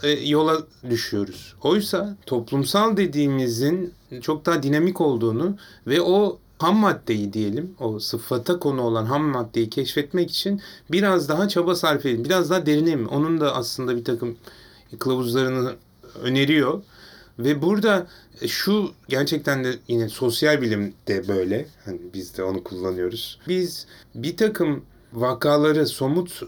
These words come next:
olguları anlayabilmek için onları soyutlamaya çalışıyoruz. Yani kategorize ediyoruz, onları jenerik bir hale getiriyoruz ki, e, konuşabilelim. Yani dil dediğimiz, hani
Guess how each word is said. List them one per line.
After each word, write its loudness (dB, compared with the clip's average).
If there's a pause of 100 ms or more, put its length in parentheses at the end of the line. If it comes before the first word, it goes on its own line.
olguları 2
anlayabilmek 2
için -2
onları 4
soyutlamaya 0
çalışıyoruz. -4
Yani -4
kategorize 0
ediyoruz, -2
onları -2 (240)
jenerik 0
bir 2
hale 2
getiriyoruz -2
ki, -2 (380)
e, -10
konuşabilelim. 0 (100)
Yani -6
dil -2
dediğimiz, -2
hani -10